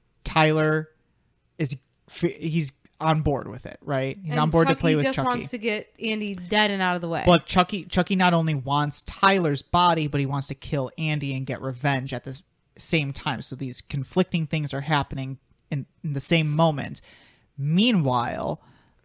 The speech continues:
Speaker 1: um,
Speaker 2: Meanwhile,
Speaker 1: War
Speaker 2: what?
Speaker 1: Games is going on.
Speaker 2: Well, well,
Speaker 1: <laughs>
Speaker 2: War Games is not started yet. So this is where, after this, Shelton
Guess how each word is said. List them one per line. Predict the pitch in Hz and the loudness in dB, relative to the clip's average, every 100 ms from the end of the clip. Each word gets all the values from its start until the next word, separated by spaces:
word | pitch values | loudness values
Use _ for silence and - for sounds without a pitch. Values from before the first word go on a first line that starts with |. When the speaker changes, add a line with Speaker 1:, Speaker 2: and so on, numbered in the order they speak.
| _ | _
Speaker 1:
um, | 156 143 139 135 135 139 | 4 4 4 0 -2 -6
Speaker 2:
Meanwhile, | 302 294 233 | -4 -4 4
Speaker 1:
War | 160 202 | 10 10
Speaker 2:
what? | 185 | 10
Speaker 1:
Games | 156 139 139 | 6 2 0
is | 139 127 | -2 0
going | 135 127 143 | 0 0 6
on. | 214 202 | 8 12
Speaker 2:
Well, | 240 277 269 240 | 12 10 2 2
well, | 269 262 - | 4 4 2
Speaker 1:
<laughs> | 226 | 0
Speaker 2:
War | 294 302 | 2 2
Games | 294 262 | 2 0
is | 240 220 | -2 0
not | 233 208 | 0 0
started | - 214 196 190 | -2 0 0 -2
yet. | 175 123 - - - - | -4 -6 -8 -18 -20 -4
So | - 220 | 2 4
this | 262 320 | 4 4
is | 285 226 | 0 -2
where, | 208 196 180 180 185 _ - _ _ _ | -2 0 0 -2 -8 _ -20 _ _ _
after | - 226 233 302 | 4 4 6 2
this, | 226 208 208 - - | 4 4 2 -6 -12
Shelton | - 220 214 226 220 214 | 0 2 2 -2 -4 -6